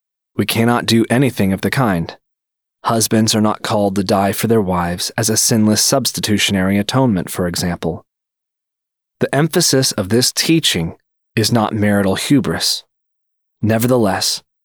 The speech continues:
we are explicitly commanded to pattern our lives after his example, and we are given many things that we can imitate. One very common problem is a superficial or thoughtless imitation of Christ's example.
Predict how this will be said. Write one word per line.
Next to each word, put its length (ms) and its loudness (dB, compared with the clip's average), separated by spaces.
we 160 2
are 80 4
explicitly 640 0
commanded 640 2
to 100 -2
pattern 420 0
our 160 2
lives 460 0
after 320 -2
his 300 -2
example, 600 0
and 160 0
we 80 4
are 80 2
given 420 2
many 220 4
things 480 0
that 120 -4
we 140 -4
can 180 0
imitate. 600 0
One 260 4
very 240 2
common 420 0
problem 480 -2
is 140 -2
a 80 0
superficial 960 -2
or 240 2
thoughtless 540 0
imitation 640 0
of 120 -4
Christ's 400 -2
example. 600 0